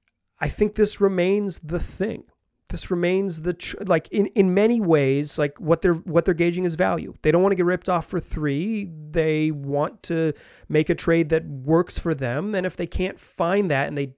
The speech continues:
do end up selecting a rookie at three, part of the opportunity cost of making that pick is pr-, is potentially having a very tough conversation with franchise icon Damian Lillard. Is there a world in which they,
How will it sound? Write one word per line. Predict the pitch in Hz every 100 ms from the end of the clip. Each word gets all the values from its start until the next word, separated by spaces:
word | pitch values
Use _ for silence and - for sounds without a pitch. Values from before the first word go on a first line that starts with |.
| _ _
do | - 220 254
end | 175
up | 143
selecting | - 143 123 139
a | 135
rookie | 135 147
at | 143
three, | - 143 143 139 - - _ _ _
part | - 147 160
of | 180
the | 165 180
opportunity | 175 185 170 185 202 196
cost | 165 151 143 135
of | 156 139
making | 143 143 160 151
that | 151 -
pick | - 202 151
is | - 143
pr-, | - - -
is | - 147
potentially | - 151 151 151 165
having | 147 139 147
a | 147
very | 131 127 131 143 151 139
tough | - 156 -
conversation | - 147 147 - 156 160 143 135 - -
with | 139
franchise | - 135 131 135
icon | 131 131 131
Damian | 127 131 139 151
Lillard. | - - - - -
Is | - 214
there | 254
a | 208
world | 170 185 196
in |
which | 175 170
they, | 165